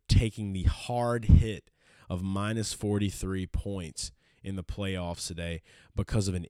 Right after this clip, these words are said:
engine failure. Very rare thing to see out of a Penske car. And for Joey Logano,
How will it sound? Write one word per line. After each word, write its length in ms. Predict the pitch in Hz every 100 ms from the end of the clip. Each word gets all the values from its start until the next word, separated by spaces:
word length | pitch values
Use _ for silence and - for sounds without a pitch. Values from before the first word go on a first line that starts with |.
| -
engine 500 | 110 139 143 139 101
failure. 720 | - 92 87 80 78 - - _ _ _ _ _ -
Very 540 | 90 120 147 185 202
rare 520 | 139 113 117 127 135
thing 380 | 131 - 120 120
to 100 | 98
see 560 | 87 - 101 98 80 - - _ _ _ _ _ _ _ _ _ _ -
out 160 | 107
of 80 | 104
a 80 | 90
Penske 640 | - - 113 120 - 98 -
car. 500 | - 90 73 - - _ _ _ _ _ _ _
And 120 | 104
for 120 | 92 98
Joey 340 | 87 104 113
Logano, 640 | 98 87 90 92 80 50